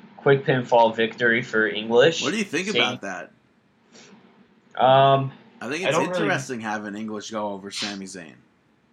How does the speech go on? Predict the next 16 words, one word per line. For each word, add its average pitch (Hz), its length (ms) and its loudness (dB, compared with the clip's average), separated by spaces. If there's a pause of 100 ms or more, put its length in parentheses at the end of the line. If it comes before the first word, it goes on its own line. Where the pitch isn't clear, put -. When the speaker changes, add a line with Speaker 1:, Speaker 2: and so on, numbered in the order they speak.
(520)
Speaker 1:
I, 143 140 2
I, 147 360 2 (640)
but 160 120 0
what's 185 180 2
the 190 80 0
larger 170 380 4
scheme 208 320 -4
of - 200 0 (280)
E-, - 160 -8 (180)
Speaker 2:
That's, 151 240 0
Speaker 1:
the - 160 0 (180)
Speaker 2:
I 120 100 2
Speaker 1:
English 135 40 4
Speaker 2:
don't 139 120 6
Speaker 1:
aspect? 143 60 4
Speaker 2:
know. 190 220 0